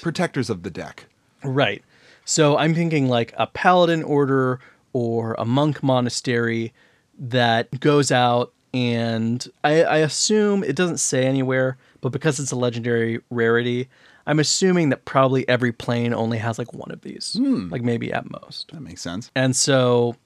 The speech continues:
Speaker 2: I imagine, like, a, a order of paladins or a monastery of monks whose just sole thing, their whole bit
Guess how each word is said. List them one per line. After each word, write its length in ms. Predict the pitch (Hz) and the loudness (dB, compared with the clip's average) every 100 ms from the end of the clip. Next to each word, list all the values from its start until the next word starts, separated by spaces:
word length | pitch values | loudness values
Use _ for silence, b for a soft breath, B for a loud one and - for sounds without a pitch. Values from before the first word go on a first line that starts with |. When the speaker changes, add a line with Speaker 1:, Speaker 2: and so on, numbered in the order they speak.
| - | -2
Speaker 2:
I 60 | 135 | 0
imagine, 640 | 123 127 143 143 143 135 | 0 2 4 4 4 2
like, 180 | 123 123 | 0 0
a, 180 | 120 113 - - | -2 -2 -6 -6
a 320 | 117 113 110 151 _ | -4 -4 -6 -12 _
order 320 | 170 170 165 | 0 2 2
of 120 | 131 | 2
paladins 580 | 131 131 120 117 113 110 | 2 2 4 2 0 -2
or 180 | - 117 | -4 -4
a 60 | 113 | -2
monastery 520 | 135 131 123 123 120 | 0 0 0 -2 -2
of 120 | 113 | -2
monks 460 | 120 113 110 - - _ | -4 -6 -6 -12 -16 _
whose 380 | 147 139 123 - | 0 0 0 -4
just 220 | 147 - | -6 -4
sole 500 | - - 165 165 160 | -2 2 4 4 0
thing, 640 | - - 147 117 110 110 - | -4 2 4 4 -2 -8 -8
their 360 | - 120 117 120 - | -2 0 2 -2 -6
whole 360 | - 165 175 165 | -2 2 4 4
bit 360 | 139 123 113 | 4 2 2